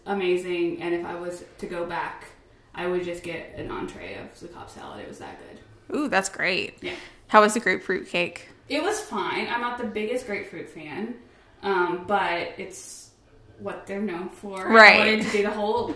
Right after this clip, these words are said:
Speaker 1: full experience,
Speaker 2: <laughs>
Speaker 1: and, um, it wasn't bad. It ta-,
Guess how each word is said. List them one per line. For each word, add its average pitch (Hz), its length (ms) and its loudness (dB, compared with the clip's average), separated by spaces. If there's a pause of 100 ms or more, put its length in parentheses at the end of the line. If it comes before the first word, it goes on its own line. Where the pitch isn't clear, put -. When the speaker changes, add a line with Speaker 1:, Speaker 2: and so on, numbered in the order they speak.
(100)
Speaker 1:
full 226 140 -2
experience, 226 840 0 (220)
Speaker 2:
<laughs> - 200 -6
Speaker 1:
and, 214 520 4
um, 190 520 0
it 240 100 0
wasn't 277 440 2
bad. - 640 0
It 226 260 -4
ta-, 277 300 -6